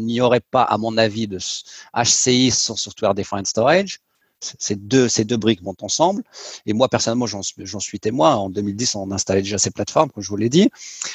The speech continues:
Après, l'univers du container va avoir besoin inéluctablement de solutions S D S pour non seulement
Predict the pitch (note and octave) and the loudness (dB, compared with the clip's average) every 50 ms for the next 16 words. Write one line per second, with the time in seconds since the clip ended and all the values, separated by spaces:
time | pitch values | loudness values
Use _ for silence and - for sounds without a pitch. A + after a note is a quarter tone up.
0 | - - - - - B2 - - - F3+ G3+ G#3 F3+ D3 C#3+ C#3 D3 D3+ E3+ E3+ | -12 -16 -6 -2 0 0 0 0 0 2 2 2 2 2 2 2 4 4 4 4
1 | D3+ E3+ D#3 C#3 A#2 A#2 - C3 B2 - B2+ B2+ B2+ C#3 D#3 F3+ G3 D#4 C#4 - | 4 4 2 2 0 -4 -6 -6 -2 2 2 2 4 4 4 4 4 2 0 -6
2 | _ - G#2+ G2+ D#3 D#3+ - D#3 B2+ B2 C3+ C3 A#2+ A#2+ B2+ A#2 A#2 B2 D3 E3 | _ -10 -2 0 2 4 4 2 2 2 2 2 2 0 -2 -6 -2 2 2 2
3 | - - - E3+ F3 F3 E3+ F3 E3+ D#3+ - - C#3+ A#2+ A#2+ A#2+ A#2 A#2+ B2+ D3+ | 2 2 0 0 0 0 -2 -2 -2 0 0 0 0 2 2 2 2 4 2 2
4 | F#3 D#4+ D4+ - _ _ _ _ _ _ - G2+ B2+ A#2+ - - C3+ B2+ A#2+ B2 | 2 0 -2 -6 _ _ _ _ _ _ -6 -4 -2 -2 0 -2 -2 -4 -4 -4
5 | - - - D3 D#3+ E3+ F#3 F3+ - - D3 C#3+ A2+ A2 G2+ G#2+ A#2 A#2+ C3+ E3 | -6 -4 -2 -2 -2 -2 -2 -4 -2 0 2 2 2 2 2 2 2 4 4 4
6 | F#3+ G3+ F#3+ - - - - - - - - - _ _ - - F3+ F3+ F3 C#3+ | 4 4 4 4 2 0 -2 -8 -18 -20 -20 -20 _ _ -4 0 2 2 2 2
7 | C3 C3 D3 F3+ F3 - - F3+ E3+ F3 E3+ E3+ E3 D3 C3 - | 2 2 2 2 2 2 0 -2 0 2 2 2 2 2 0 -4